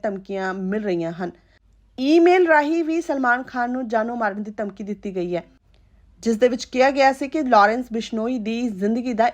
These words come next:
ਇੱਕੋ ਇੱਕ ਮਕਸਦ ਸਲਮਾਨ ਖਾਨ ਨੂੰ ਮਾਰਨਾ ਹੈ। ਪਿਛਲੇ ਸਾਲ ਸਲਮਾਨ ਖਾਨ ਨੂੰ ਲਾਰੈਂਸ ਬਿਸ਼ਨੋਈ ਦੇ ਨਾਂ ਅਤੇ ਤਸਵੀਰ ਵਾਲੇ Facebook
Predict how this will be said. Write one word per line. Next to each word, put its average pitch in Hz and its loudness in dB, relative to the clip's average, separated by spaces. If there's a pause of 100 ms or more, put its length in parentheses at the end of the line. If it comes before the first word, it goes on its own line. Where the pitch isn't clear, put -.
ਇੱਕੋ 320 -2
ਇੱਕ 294 -4
ਮਕਸਦ 214 -4
ਸਲਮਾਨ 196 -4
ਖਾਨ 175 -4
ਨੂੰ 170 -8 (180)
ਮਾਰਨਾ 180 -2
ਹੈ। 156 -10 (460)
ਪਿਛਲੇ 302 2
ਸਾਲ 311 4
ਸਲਮਾਨ 269 2
ਖਾਨ 262 -4
ਨੂੰ 269 0
ਲਾਰੈਂਸ 233 4
ਬਿਸ਼ਨੋਈ 220 -4
ਦੇ 226 -2
ਨਾਂ 208 0 (120)
ਅਤੇ 226 -4
ਤਸਵੀਰ 214 -6
ਵਾਲੇ 202 -2 (120)
Facebook 196 -6